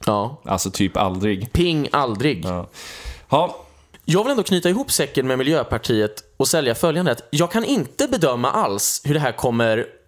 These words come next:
Speaker 1: att sätta sina spår i valresultat för Miljöpartiet, de här skandalerna som briserar. Och sannolikt kommer det ju fler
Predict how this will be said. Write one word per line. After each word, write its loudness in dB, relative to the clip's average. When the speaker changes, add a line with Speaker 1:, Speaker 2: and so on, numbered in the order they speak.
Speaker 1:
att 2
sätta 0
sina 0
spår 0
i 2
valresultat 0
för 2
Miljöpartiet, 0
de 0
här 2
skandalerna 0
som 0
briserar. 2
Och 2
sannolikt 0
kommer 0
det 2
ju 2
fler 0